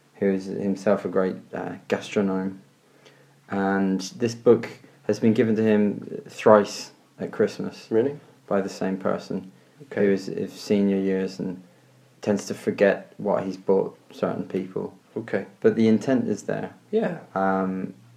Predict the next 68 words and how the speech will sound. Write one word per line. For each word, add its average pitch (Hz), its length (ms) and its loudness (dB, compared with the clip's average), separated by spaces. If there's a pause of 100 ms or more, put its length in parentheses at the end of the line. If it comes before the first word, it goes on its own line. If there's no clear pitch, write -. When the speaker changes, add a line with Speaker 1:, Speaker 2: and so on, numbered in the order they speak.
(320)
Speaker 1:
in 104 120 0
a 98 60 -2
senior 104 360 2
moment, 101 480 2
this 101 120 -2
book 101 260 0
has 92 120 -2
been 98 180 -2
bought 95 300 2
for 98 60 -8
my 92 120 -4
friend 92 480 -8
three 90 440 -6
times, 90 500 -6 (260)
which 104 180 -8
is 101 100 -6
how 98 160 0
I've 95 140 -2
come 98 180 -2
by 92 120 -2
this 98 180 -4
copy. - 380 -6 (180)
Speaker 2:
Yeah, - 120 -6 (100)
you 139 80 -2
Speaker 1:
I 151 40 4
Speaker 2:
wouldn't 113 160 4
Speaker 1:
don't 104 80 6
Speaker 2:
buy 95 100 4
Speaker 1:
know. - 60 -6
Speaker 2:
it, 98 40 -6
would 98 140 -8
you? 107 220 -10
Too 113 140 -8
tight 92 320 -8
for - 120 -16
that. 95 180 -10 (340)
Speaker 1:
Oh 123 120 8
no, 113 200 6
I'd 101 100 2
never 107 200 2
buy 98 200 4
Speaker 2:
No, 92 80 2
Speaker 1:
a - 40 2
Speaker 2:
no, 98 160 4
Speaker 1:
book. 95 100 -4
Speaker 2:
no, 95 100 -8
no. 95 180 -4 (140)
Speaker 1:
That's - 260 2 (280)
really 143 200 8
why 117 160 8
I'm 107 100 6
in 104 100 4
academia, 107 540 6
so - 160 -4
I've - 100 -12
got 107 60 0
Speaker 2:
Just 104 120 0
Speaker 1:
to 101 60 -2
Speaker 2:
get - 120 0
free - 160 -4
Speaker 1:
just - 80 -12
Speaker 2:
copies. - 280 0
Speaker 1:
get 98 120 2
free 104 220 4
books. 107 340 2
Speaker 2:
Free, 120 140 -2
free 120 220 -2
books. - 440 -2